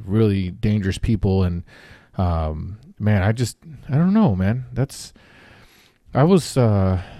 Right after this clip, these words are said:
I was listening to this one podcast, and I was like, "Man, I wish my podcast was like that. I wish I could have people like that, that were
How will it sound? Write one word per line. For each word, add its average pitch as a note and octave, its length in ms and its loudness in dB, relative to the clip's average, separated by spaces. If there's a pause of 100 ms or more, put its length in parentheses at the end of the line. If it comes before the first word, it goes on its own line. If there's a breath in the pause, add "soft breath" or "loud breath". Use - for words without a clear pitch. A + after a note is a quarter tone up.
(400 loud breath)
I A2+ 60 0
was A2 280 2
listening C3+ 360 -2
to - 100 -4
this G#2 180 2
one G2+ 200 -2
podcast, G#2+ 540 -2
and G2+ 100 -4
I - 20 0
was F#2+ 80 -2
like, G2 100 -2
"Man, A2+ 160 0
I A#2 60 0
wish A#2 240 -2
my F2+ 100 -4
podcast F#2+ 600 -4
was F2 120 -6
like E2+ 200 -6
that. E2+ 240 -6
I E2 80 -4
wish F#2 260 -4
I F#2+ 80 -2
could F#2 160 -6
have F2+ 260 -4
people F2 300 -6
like E2+ 220 -8
that, E2 240 -6
that D#2+ 100 -6
were E2 300 -6